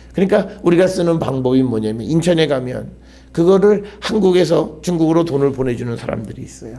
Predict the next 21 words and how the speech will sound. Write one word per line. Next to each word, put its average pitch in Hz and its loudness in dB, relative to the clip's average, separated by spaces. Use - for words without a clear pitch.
하나를 147 -4
주면 151 -2
그 170 4
사람 208 0
뭐 143 0
수수를 233 0
떼죠. 135 -2
그러면, 131 -4
어, 113 0
그 139 -2
사람이 135 2
이제 110 -4
중국에다 117 0
전화를 110 -4
해서, 117 -4
어, 101 -6
사람이 127 0
가면 170 -2
얼마를 110 -4
주라 127 -10
그래요. 110 -18